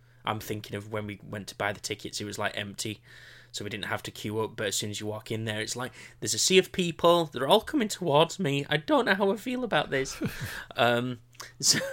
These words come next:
Speaker 1: <laughs> so I'm preparing myself mentally for that, so, uh, we've not pre-bought the tickets, so we'll be, uh,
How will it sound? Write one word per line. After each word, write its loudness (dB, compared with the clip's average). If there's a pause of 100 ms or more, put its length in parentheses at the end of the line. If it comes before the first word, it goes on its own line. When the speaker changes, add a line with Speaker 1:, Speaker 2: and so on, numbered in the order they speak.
(380)
Speaker 1:
<laughs> 8
so 4
I'm -2
preparing -2
myself 0
mentally -6
for -8
that, -2
so, -2
uh, -2
we've -10
not 0
pre-bought -4
the -8
tickets, -8
so -2
we'll -8
be, -10
uh, -6